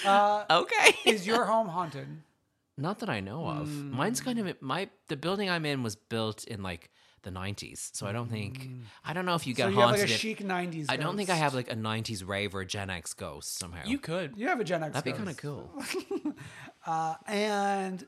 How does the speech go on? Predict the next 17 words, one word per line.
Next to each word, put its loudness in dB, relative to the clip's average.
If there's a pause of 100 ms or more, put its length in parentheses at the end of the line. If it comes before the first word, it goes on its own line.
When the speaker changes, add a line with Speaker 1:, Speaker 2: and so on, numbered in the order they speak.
Speaker 1:
send 0
in -2
the -2
clowns. -6 (180)
And -6
when -2
I -4
say, -6
mean -6
the -6
clowns, -4
I -8
mean -10 (200)
the -16
clown -2
car -2
of -6